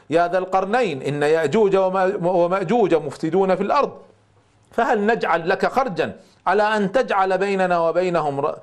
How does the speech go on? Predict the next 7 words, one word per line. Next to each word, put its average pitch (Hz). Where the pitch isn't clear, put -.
سدا؟" 226
قال: 170
"ما 160
مكني 180
فيه 139
ربي 143
خير 214